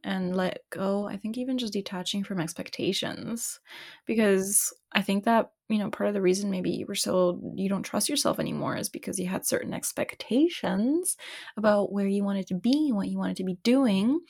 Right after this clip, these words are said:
And I'm talking from experience even, you know, and if those don't align, all of a sudden you're like, "I don't trust myself. I don't trust my capabilities. Nah, nah, nah." It's like, okay, what if,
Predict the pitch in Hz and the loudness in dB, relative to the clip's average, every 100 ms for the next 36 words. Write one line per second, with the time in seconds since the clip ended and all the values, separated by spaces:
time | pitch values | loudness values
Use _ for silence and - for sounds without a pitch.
0 | _ - 190 170 160 165 247 311 349 - | _ -4 -2 0 -2 -2 0 0 0 4
1 | 311 277 240 214 196 190 214 262 285 208 | 8 8 8 6 6 8 8 8 8 6
2 | 190 180 208 262 - 202 196 202 202 - | 8 8 8 6 4 2 4 4 2 -2
3 | - - 214 - 202 208 202 196 180 175 | -16 -8 -4 4 4 6 2 2 6 8
4 | 214 247 185 180 180 185 190 202 208 190 | 10 8 6 6 6 4 2 0 2 2
5 | 180 160 165 269 285 247 - 247 - 226 | 2 0 0 0 0 0 0 0 0 2
6 | 226 220 302 294 247 262 - 240 226 240 | 4 4 4 2 0 -2 -2 -2 0 -2
7 | 233 240 277 247 233 233 381 339 285 311 | 2 2 4 4 2 4 4 6 6 6
8 | 330 269 - - - - - - - 254 | 4 2 -4 -14 -16 -8 -4 -2 -2 0
9 | 240 214 208 247 254 _ _ _ _ _ | 4 6 6 2 -2 _ _ _ _ _
10 | _ _ 208 233 269 269 - | _ _ 2 6 4 4 -10